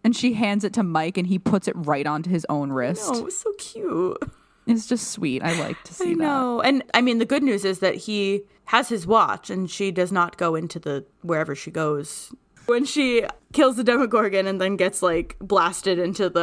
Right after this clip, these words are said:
Speaker 2: Upside Down, she is not wearing the watch, which is great for Mike. He gets to keep his watch.
Speaker 1: I wonder why she removes the watch. You think it was just to not get it
Speaker 2: Yeah,
Speaker 1: wet?
Speaker 2: that, that's my guess. I guess she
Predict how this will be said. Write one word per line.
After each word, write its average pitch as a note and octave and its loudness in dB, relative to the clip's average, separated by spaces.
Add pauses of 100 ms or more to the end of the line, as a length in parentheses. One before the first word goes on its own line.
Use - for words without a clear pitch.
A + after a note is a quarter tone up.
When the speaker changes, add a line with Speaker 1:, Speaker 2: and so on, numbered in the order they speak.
Speaker 2:
Upside F3 0
Down, G3+ 2
she A#3 0
is G3 0 (200)
not G#3 4
wearing E3+ 0
the F#3 2
watch, - 0
which A3+ 0
is B3 -6
great F4 2
for E4+ 2
Mike. E4 0
He G3+ -14
gets A3 -4
to G3 -12
keep A3+ -4
his F3+ -6
watch. - -2 (440)
Speaker 1:
I A#3 2
wonder D4 0
why A3+ 0
she A3 -4
removes F3+ -2
the E3+ 2
watch. D3 -2
You D#3+ 2
think F3+ -2
it G3 0
was F#3+ -2
just F#3 -6
to F#3 0
not D#3+ -2
get E3 -2
it A#3+ 2
Speaker 2:
Yeah, F3 4
Speaker 1:
wet? - -6 (160)
Speaker 2:
that, B3 0
that's A#3+ 2
my F3+ 2
guess. - -8 (640)
I E3+ 0
guess E3+ -2
she F3+ -6